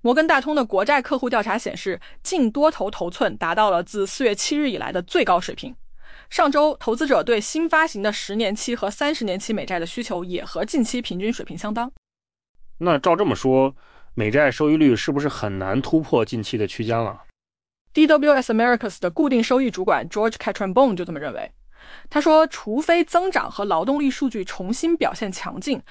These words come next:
Speaker 1: 否则很难推动两年期和十年期美债收益率突破近期区间。而且目前也没有明显理由预期劳动力市场会出现强劲反弹。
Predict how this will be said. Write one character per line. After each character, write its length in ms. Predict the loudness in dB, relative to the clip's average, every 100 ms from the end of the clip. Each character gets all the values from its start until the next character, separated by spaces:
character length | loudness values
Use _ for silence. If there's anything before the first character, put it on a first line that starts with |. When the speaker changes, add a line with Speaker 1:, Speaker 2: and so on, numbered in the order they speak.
| -20 -6
Speaker 1:
否 160 | -4
则 160 | 2 0
很 260 | 0 -4
难 180 | 0 0
推 200 | 2 0
动 220 | 0 0
两 180 | -2 -4
年 180 | -6 -8
期 200 | -6 -4
和 160 | -2 -4
十 220 | -6 -2
年 160 | -2 -2
期 180 | -4
美 140 | -4 -4
债 140 | -6
收 240 | -6 -6 -6
益 40 |
率 140 | -6
突 240 | -8 -6 -4
破 180 | -2 -4
近 160 | -6
期 140 | -8 -8
区 180 | -8
间。 240 | -2 -2 -4 -12 -16 -16 -18 -6
而 100 | -2
且 120 | 2
目 120 | 2 2
前 140 | 0
也 60 | 0
没 100 | 2
有 100 | 2
明 240 | 2 -2
显 240 | 0 0
理 140 | -2 -4
由 160 | -6
预 140 | -4 -4
期 180 | -4 -2
劳 180 | 0
动 160 | 2 2
力 80 | 2
市 140 | -2
场 160 | -8 -6
会 100 | -8
出 140 | -8
现 160 | -6 -4
强 260 | -6 -8
劲 160 | -4 -4
反 160 | -4 -8
弹。 240 | -12